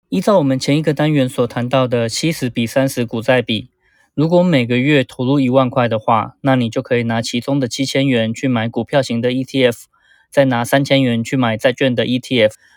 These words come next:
对于有稳定收入的人来说，如果可以持续定期定额进行投资的话，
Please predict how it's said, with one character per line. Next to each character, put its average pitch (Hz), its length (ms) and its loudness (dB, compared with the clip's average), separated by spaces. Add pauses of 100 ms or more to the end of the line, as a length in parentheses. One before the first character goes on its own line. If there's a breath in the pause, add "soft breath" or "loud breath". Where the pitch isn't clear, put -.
(120)
对 160 200 4
于 - 20 0
有 151 180 4
稳 135 160 0
定 135 160 0
收 131 240 2
入 135 140 0
的 113 180 2
人 104 160 -2
来 104 160 -4
说， 107 480 0
如 123 160 -4
果 120 160 -2
可 117 160 -2
以 110 100 -2
持 104 280 -8
续 120 360 -4
定 135 160 0
期 117 140 -6
定 117 220 -2
额 104 120 -2
进 117 200 -4
行 110 180 -4
投 107 160 -2
资 113 140 -2
的 107 100 4
话， 107 240 2